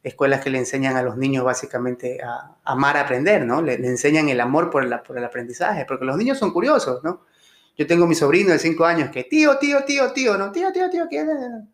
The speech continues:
"¿Esto qué es esto? ¿Qué es esto?", ¿no? Y, y me pregunta un sinnúmero de, de cosas y, y te das cuenta que el niño, todo el mundo quiere aprender, ¿no? Todo el, esa, esa, esa, esa, mm, sed de curiosidad, de aprender, la tenemos todos, pero al-, algún momento de nuestra vida, pues,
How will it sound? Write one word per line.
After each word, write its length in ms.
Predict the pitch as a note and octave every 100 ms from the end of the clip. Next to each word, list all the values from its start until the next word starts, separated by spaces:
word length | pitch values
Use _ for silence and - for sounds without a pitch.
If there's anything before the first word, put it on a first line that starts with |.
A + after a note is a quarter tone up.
| _ _ _ -
"¿Esto 340 | E4+ - C#4
qué 180 | C4+ F4
es 60 | A3
esto? 220 | - A#3
¿Qué 140 | C#4
es 120 | C4+ -
esto?", 220 | F3+ F3
¿no? 220 | F#3 G#3+
Y, 180 | D#3+ D3+ - - - -
y 100 | E3+
me 80 | D3+
pregunta 360 | D3 E3 F3+
un 100 | F3
sinnúmero 500 | E3+ D3+ F3 F3+ E3+
de, 200 | C#3+ -
de 180 | - -
cosas 340 | F#3 G#3 D#3
y, 200 | C3+ C3 - - _ _ _ _ _
y 120 | C#3+
te 100 | D3
das 120 | E3+
cuenta 240 | F3 C4 C#4+
que 80 | E3
el 100 | D#3+
niño, 360 | A#3 C4 G3 - -
todo 180 | - A#3
el 60 | C4
mundo 280 | B3+ F#4 -
quiere 160 | D3+
aprender, 400 | C3 C3+ B2 A#2+
¿no? 180 | A#2 E3
Todo 180 | E3 D#3+
el, 180 | D#3 D#3
esa, 140 | D3+ -
esa, 220 | D3+ -
esa, 300 | E3 D3+ F3
esa, 500 | - C#3+ E3 D#3 -
mm, 260 | G#2 D2 C#2+
sed 520 | - - - - F#3 F#3 D#3+
de 140 | C#3 C3+
curiosidad, 640 | C#3+ C3+ A#2+ C3 D#3+ E3
de 80 | C3+
aprender, 480 | - B2 D3 E3 - - _ _ _
la 140 | C#3+ C3+
tenemos 360 | C#3+ E3 C#3+
todos, 260 | - F4 D#4
pero 240 | D#3 C#3+
al-, 140 | C#3 -
algún 240 | C#3+ F3
momento 360 | F#3+ F3 F#3 F#3
de 40 |
nuestra 300 | D#3+ - C3+
vida, 320 | D3+ G3 G#3+
pues, 140 | G#3